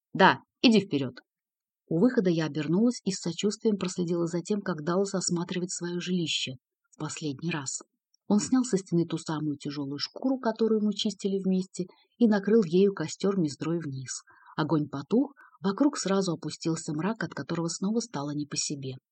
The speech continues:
Мою ладонь подхватила крепкая, привычно шероховатая, но с места мы так и не сдвинулись. «Даллас, что будет с тобой, когда мы найдём их?» Мой шёпот прозвучал слишком громко в окружающей нас тишине. «Не думай об этом».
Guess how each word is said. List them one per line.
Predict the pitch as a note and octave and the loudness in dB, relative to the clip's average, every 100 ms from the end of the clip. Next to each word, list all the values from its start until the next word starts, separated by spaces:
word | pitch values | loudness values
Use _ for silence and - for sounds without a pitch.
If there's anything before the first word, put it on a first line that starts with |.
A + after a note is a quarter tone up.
| _ _ _ - | _ _ _ -2
Мою | D#3+ D#3+ | 0 2
ладонь | D3+ D3+ C#3+ | 0 -2 -4
подхватила | D3+ - D3 - C#3+ | -6 -8 -8 -8 -8
крепкая, | C3+ D3+ G3 - A3+ | -6 -4 -4 -6 -8
привычно | G#3+ D3 D3 - D3 | -6 -4 -4 -4 -6
шероховатая, | D#3 C#3+ C#3 C3+ F3 F#3+ A3 A3 _ _ _ | -8 -12 -12 -8 -6 -4 -6 -8 _ _ _
но | F3+ | -2
с | F3 | 2
места | F#3+ A3+ - | 0 0 6
мы | A#3+ | 6
так | A#3+ G#3 F#3 | 6 0 0
и | |
не | F3+ | 0
сдвинулись. | F#3+ D#3+ D3 C#3 B2+ B2+ - _ _ _ _ _ _ _ | 0 -4 -6 -6 -6 -8 -10 _ _ _ _ _ _ _
«Даллас, | E3+ G3+ E3+ - - - _ _ _ _ _ | 0 0 0 -4 -8 -10 _ _ _ _ _
что | - - C4 | -12 0 2
будет | A3 E3 | 4 0
с | - | -4
тобой, | - F3 G#3 | -2 0 0
когда | F#3 D#3+ E3+ | 0 -2 0
мы | E3 | 2
найдём | E3+ E3+ D#3+ C3+ | 2 0 -4 -6
их?» | B2+ - _ _ _ _ _ | -10 -16 _ _ _ _ _
Мой | C#3+ | -2
шёпот | C#3 E3+ F#3+ F#3+ | -2 -4 -4 -4
прозвучал | E3 D#3 - E3+ | -4 -6 -4 -4
слишком | E3 G#3+ G#3 - D3 | -4 -4 -4 -4 -6
громко | D3+ F#3 G#3+ | -2 -2 -2
в | F#3 | -4
окружающей | F3+ D3 D3 D3+ F3+ F3 | -4 -6 -4 -4 -4 -4
нас | D3 C#3 | -6 -8
тишине. | D#3 - D#3+ D3 C3+ - _ _ _ _ - | -8 -6 -4 -4 -6 -12 _ _ _ _ 6
«Не | C4 | 10
думай | F#3 D3 C#3+ | 10 8 6
об | C#3 | 0
этом». | C3+ C3 | -6 -10